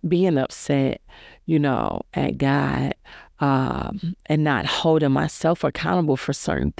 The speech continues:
areas in my life where I constantly was like, "Well, Lord, why did you let this happen? Why did you, um,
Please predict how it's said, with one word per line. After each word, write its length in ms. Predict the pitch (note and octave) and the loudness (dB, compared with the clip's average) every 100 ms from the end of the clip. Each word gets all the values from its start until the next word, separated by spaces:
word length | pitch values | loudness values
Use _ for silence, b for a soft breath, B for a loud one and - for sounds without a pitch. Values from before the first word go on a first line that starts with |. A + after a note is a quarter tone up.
| - | -2
areas 420 | D3 D#3 C#3+ C3+ | 2 2 2 2
in 120 | C3+ | 2
my 140 | C3+ C3 | 2 2
life 420 | C3 F#2+ C3 A2+ B B B B | 0 0 -2 -4 B B B B
where 200 | - C3+ | 0 0
I 60 | - | 0
constantly 580 | - E3 D3 - D#3 D#3 | -2 0 0 0 0 0
was 160 | C#3 | 0
like, 180 | C#3 D3 | 0 -2
"Well, 140 | C3 C#3 | 0 2
Lord, 220 | D3+ C#3 | 2 0
why 160 | C#3 | 0
did 160 | D#3+ D#3+ | -2 0
you 80 | E3 | 0
let 160 | D#3 | -2
this 160 | - B2+ | -4 -4
happen? 500 | D#3+ C#3 - C3+ C3+ | -2 -4 -4 -4 -2
Why 200 | B2+ D3 | -2 -2
did 280 | C#3+ - - | -2 -2 0
you, 220 | D#3 D3 B B B B B | 2 2 B B B B B
um, 440 | - D3+ C#3 C3 | -2 0 2 0